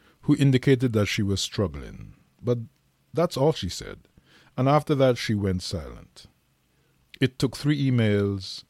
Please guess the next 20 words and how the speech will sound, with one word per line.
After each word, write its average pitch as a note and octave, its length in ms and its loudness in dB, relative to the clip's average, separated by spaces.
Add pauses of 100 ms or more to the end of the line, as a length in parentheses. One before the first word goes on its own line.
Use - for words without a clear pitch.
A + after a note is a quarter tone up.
six - 440 -4 (180)
WhatsApp A2 540 0
messages, F2 760 -6 (140)
three C3+ 260 -2
Facebook C#3 600 0
Messenger G2 460 -2
messages, E2 680 -8 (320)
four D3 480 6
mobile B2 720 6
text - 380 -8
messages, F2 640 -8
and A2 160 -4
five B2 340 2
telephone C3+ 540 -2
calls F#2 560 -12 (140)
to D#3 80 4
get D#3 200 6
her D#3 80 2
to B2+ 140 -2
share B2 340 2